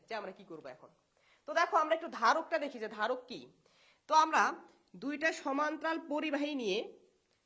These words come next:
তাদের মধ্যবর্তী স্থানে যদি অন্তরক পদার্থ রাখি, অন্তরক পদার্থ রেখে এই দুইটা,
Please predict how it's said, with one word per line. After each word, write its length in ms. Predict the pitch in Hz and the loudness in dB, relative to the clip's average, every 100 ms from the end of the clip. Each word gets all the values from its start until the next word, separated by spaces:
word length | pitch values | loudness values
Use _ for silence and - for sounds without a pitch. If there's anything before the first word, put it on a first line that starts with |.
| - | -4
তাদের 300 | 254 285 285 | -2 0 -2
মধ্যবর্তী 600 | 254 254 320 320 320 320 | -2 -2 -2 -4 -4 -6
স্থানে 240 | 320 302 | -4 -4
যদি 140 | 294 254 | -4 -2
অন্তরক 600 | 247 269 285 294 285 285 | 0 0 0 -2 -2 -2
পদার্থ 380 | 233 220 247 247 | -2 -2 -2 -4
রাখি, 400 | 233 196 269 453 415 - _ _ _ _ _ _ - _ _ _ - | -4 -4 -6 -8 -10 -20 _ _ _ _ _ _ -20 _ _ _ -8
অন্তরক 340 | 254 277 311 311 | -6 -6 -8 -2
পদার্থ 340 | 269 320 339 | -2 -2 -6
রেখে 280 | 320 320 269 | -4 -2 -4
এই 420 | 262 269 311 330 | -4 -4 -4 -6
দুইটা, 420 | 302 302 226 294 | -10 -6 -4 -4